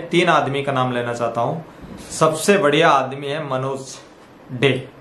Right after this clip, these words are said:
झारखंड का भाई है, धनबाद जिले से। बहुत ही बढ़िया तरीके से आपको हर बात को समझाएगा, कैसे वीडियो बनाना है। और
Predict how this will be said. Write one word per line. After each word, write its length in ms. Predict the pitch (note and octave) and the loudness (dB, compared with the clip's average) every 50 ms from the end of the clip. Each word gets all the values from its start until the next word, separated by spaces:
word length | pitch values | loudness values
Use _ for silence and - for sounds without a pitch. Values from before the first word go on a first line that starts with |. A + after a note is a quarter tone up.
| - - - - - - - - - - - - - - - - - - - - - | -20 -20 -20 -20 -20 -20 -20 -20 -20 -20 -20 -20 -20 -20 -20 -20 -20 -20 -20 -20 -14
झारखंड 440 | - A#2 D3 D3 C#3+ - D#3 D3+ D3+ | -2 0 0 2 2 0 0 -2 0
का 140 | D3+ D3+ C#3 | 0 2 2
भाई 260 | B2+ A#2+ A#2+ B2+ C3 C3+ | 2 2 0 0 0 0
है, 120 | C3+ C3+ C3+ - - - - - - - - - - - - - - - - - - D3 | 0 -2 -4 -8 -14 -20 -20 -20 -20 -20 -20 -20 -20 -20 -20 -20 -20 -20 -20 -16 -12 -4
धनबाद 420 | C3 C#3 C3 C3+ C3+ C#3+ C3+ - | -2 0 2 4 4 4 4 4
जिले 240 | C3 B2+ B2+ B2 B2 | 2 0 0 0 0
से। 340 | - C#3 C3 C3+ - - - - - - - - - - - | 0 0 0 0 -2 -4 -8 -14 -18 -20 -20 -20 -20 -10 -2
बहुत 380 | B2+ B2+ C#3 D#3 E3+ E3+ E3 | 2 4 6 6 6 4 2
ही 60 | E3+ C3 | 0 0
बढ़िया 340 | A2 G#2+ B2 A#2+ C#3 D3+ D#3 | 0 0 2 4 4 4 2
तरीके 360 | - - C3 C3 C3 C3 C#3+ | 2 0 -2 -2 -2 -2 -2
से 120 | D3 D#3+ | -2 0
आपको 400 | D3 C3 B2 B2+ - - D#3 D#3+ D#3+ - - | 0 0 0 -2 -4 -4 -4 -2 -2 -4 0
हर 220 | - D3+ E3 D#3 | 2 2 2 4
बात 300 | - C3+ C3 C3 B2+ - | 4 4 2 2 2 -2
को 80 | - C#3 | -6 -6
समझाएगा, 540 | - C3+ B2+ B2 A#2+ B2 B2+ B2+ C3+ D#3 E3+ | -4 -4 -4 -4 -2 0 2 2 2 0 -2
कैसे 460 | E3 - - C#3+ C#3+ C#3 - D#3 D3 | -4 -2 0 0 0 2 0 0 -2
वीडियो 300 | A#2+ A#2+ B2 C3 C#3 C#3 | -2 0 2 4 4 4
बनाना 360 | C#3 C3+ C3 C3+ C#3 C#3+ D3 E3 | 4 2 0 2 2 2 2 0
है। 160 | F3 - - - - - - - - - - D3 | 0 -2 -6 -12 -18 -20 -20 -20 -20 -4 0 4
और 380 | D3 D#3+ F#3 - - - - | 4 6 6 4 2 -2 -8